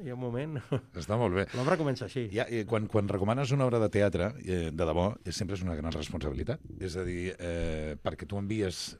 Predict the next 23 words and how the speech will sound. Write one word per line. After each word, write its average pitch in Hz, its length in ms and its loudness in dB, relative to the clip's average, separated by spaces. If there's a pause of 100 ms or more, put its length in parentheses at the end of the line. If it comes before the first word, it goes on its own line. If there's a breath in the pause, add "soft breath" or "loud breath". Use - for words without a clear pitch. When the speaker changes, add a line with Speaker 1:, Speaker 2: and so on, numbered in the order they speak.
Speaker 2:
la 92 160 -4
gent 101 160 2
a 95 80 0
veure 95 160 2
el 87 80 2
teatre 98 500 0
després 90 400 -4
de 98 80 2
que 90 140 0
a 78 80 -2
tu 208 160 0
t'hagi 71 400 -8
agradat 65 340 -8
molt. 156 220 -2
Speaker 1:
Clar. 110 260 0
Speaker 2:
Eh, 82 140 -4
jo 90 100 0
sempre 110 260 -2
he 104 40 2
admirat 92 240 -2
molt 92 160 -2
els 87 160 -4
crítics 107 460 -6